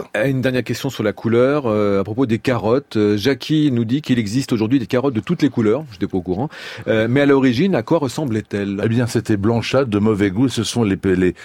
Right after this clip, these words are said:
Speaker 2: les maraîchers hollandais qui, à force de manipulation, ont fait que la carotte ait bon goût et soit orange.
Speaker 1: Ah, c'est donc, euh, euh,
Speaker 2: Ah,
Speaker 1: pas
Speaker 2: ça a été créé
Speaker 1: ouais.
Speaker 2: vers le dix-septième siècle.
Speaker 1: Bon.
Speaker 2: Voilà, c'est la sélection qui a fait que ces carottes deviennent vraiment belles.
Speaker 1: Un dernier conseil pour ce week-end, c'est une balade, euh, les troisièmes journées des plantes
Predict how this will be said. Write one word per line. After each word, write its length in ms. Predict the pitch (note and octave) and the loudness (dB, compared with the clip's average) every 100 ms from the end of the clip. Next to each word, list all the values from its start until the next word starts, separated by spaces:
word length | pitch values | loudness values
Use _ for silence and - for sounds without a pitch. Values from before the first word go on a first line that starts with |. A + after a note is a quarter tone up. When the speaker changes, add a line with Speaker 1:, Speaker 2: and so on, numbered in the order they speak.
| - - | -10 -4
Speaker 2:
les 100 | G2 | 0
maraîchers 460 | C3 B2 A2 B2 - | 2 0 0 -4 0
hollandais 520 | C3 A#2 G#2+ G#2+ C3+ | 2 2 2 2 0
qui, 160 | - | 0
à 100 | A2 | 0
force 380 | G#2+ - C3+ B2+ | 0 0 -2 -2
de 100 | F2+ | 0
manipulation, 760 | G2 B2 A2+ - G2+ F2+ B2+ C#3 - - | 0 0 -2 0 -2 0 -4 -4 -8 -8
ont 120 | G2 | -6
fait 160 | F#2 A#2+ | -2 -4
que 120 | A#2 | 0
la 140 | G2 | -2
carotte 420 | F2+ A2+ G#2+ G2 - | 0 0 0 -2 -2
ait 80 | |
bon 200 | F2 F2+ | -2 0
goût 220 | G2 F#2+ C3 | -2 -2 -2
et 80 | F#2+ | -4
soit 240 | - A2 | -2 0
orange. 480 | A#2 F#2 D#2+ D#2 D#2 F2 E2 | 0 0 -2 -2 -4 -6 -6
Speaker 1:
Ah, 160 | A#2+ - | -14 -14
c'est 180 | - F2 | -16 -10
donc, 300 | A2+ A2+ G2 | -8 -6 -6
euh, 320 | F2 E2+ D#2+ - - - - - | -4 -4 -8 -12 -20 -20 -20 -10
euh, 40 | F#2+ | -4
Speaker 2:
Ah, 120 | D3+ | 0
Speaker 1:
pas 80 | A#2+ | 2
Speaker 2:
ça 60 | C#3+ | 2
a 20 | |
été 200 | C3+ D3+ | 2 0
créé 240 | - B2+ | 2 2
Speaker 1:
ouais. 60 | D#3 | 2
Speaker 2:
vers 180 | D3 A#2 | 2 0
le 80 | A2+ | 0
dix-septième 500 | C3+ - C3 A2+ F#2+ | -2 -2 0 0 -2
siècle. 320 | - B2+ C#3 | 0 -2 -2
Speaker 1:
Bon. 60 | C2 D2 - - | -12 -12 -10 -4
Speaker 2:
Voilà, 160 | F2+ | -2
c'est 240 | - - A2 | -2 0 2
la 160 | F#2 | 2
sélection 640 | D#2+ - C3+ A#2+ - C#3 C#3+ | 0 0 0 0 -2 -4 -2
qui 120 | B2 | 0
a 60 | |
fait 240 | F#2+ A#2 C3 - - - | 0 0 -4 -6 -20 -8
que 80 | G#2+ | -4
ces 160 | G2 | -2
carottes 220 | G2+ G#2 B2 | -2 0 2
deviennent 320 | B2 A2 G#2+ | 2 2 2
vraiment 260 | G2 G2 | 0 0
belles. 300 | D2 C#2 C#2 C#2 | 0 -2 -2 0
Speaker 1:
Un 160 | C#3+ | 0
dernier 440 | C#3+ A#2 C#3 C3+ C3 | 0 0 0 0 -2
conseil 340 | A#2+ A2+ A#2 | -2 -2 -2
pour 200 | G#2 A#2+ | -2 -4
ce 100 | - | -2
week-end, 380 | A#2+ A2 - C3 | 0 0 0 -2
c'est 160 | A#2+ A2 | -2 -2
une 160 | A2 | 0
balade, 440 | G#2 A2+ C3 D3 A#2+ | 2 2 0 0 0
euh, 280 | G#2 G2+ G2+ | 2 2 2
les 180 | G#2 | 0
troisièmes 400 | G#2+ - B2+ C#3+ | 0 -2 0 0
journées 300 | A#2 A#2+ C3 B2+ | 0 0 0 0
des 200 | G#2 G2+ | 0 0
plantes 400 | - C#3 D3 | 0 -2 0